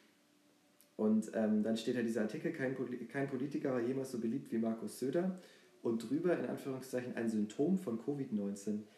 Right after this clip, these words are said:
ist unter anderem Geschmacksverlust." Finde ich sehr lustig. Heute, heute Show ist schon super.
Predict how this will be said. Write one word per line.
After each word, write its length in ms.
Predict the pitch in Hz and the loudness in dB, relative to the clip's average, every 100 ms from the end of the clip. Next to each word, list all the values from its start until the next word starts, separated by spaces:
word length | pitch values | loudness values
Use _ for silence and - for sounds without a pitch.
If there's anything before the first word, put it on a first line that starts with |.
| _ | _
ist 160 | - - | -18 -10
unter 260 | 143 143 - | -6 -4 -2
anderem 340 | 95 101 98 - | -2 -4 -8 -8
Geschmacksverlust." 720 | - - - - - - - - _ - - | -8 -8 -10 -10 -6 -6 -10 -20 _ -18 4
Finde 260 | 359 220 - | 6 8 6
ich 60 | |
sehr 140 | - - | 4 2
lustig. 260 | 104 110 127 | 2 0 4
Heute, 240 | 143 120 | 4 4
heute 200 | 160 170 | 2 4
Show 180 | 131 131 | 4 4
ist 120 | 113 | 4
schon 120 | 110 101 | 2 -2
super. 280 | 104 95 | -2 -4